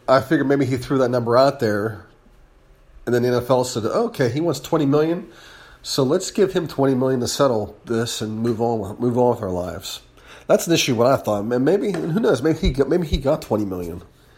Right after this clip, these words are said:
But,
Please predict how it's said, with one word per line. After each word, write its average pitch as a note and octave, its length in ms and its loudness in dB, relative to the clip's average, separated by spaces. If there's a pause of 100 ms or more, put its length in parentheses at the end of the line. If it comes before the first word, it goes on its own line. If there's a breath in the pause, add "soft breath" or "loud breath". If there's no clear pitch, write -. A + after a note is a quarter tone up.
(3500 soft breath)
But, A#2+ 400 -2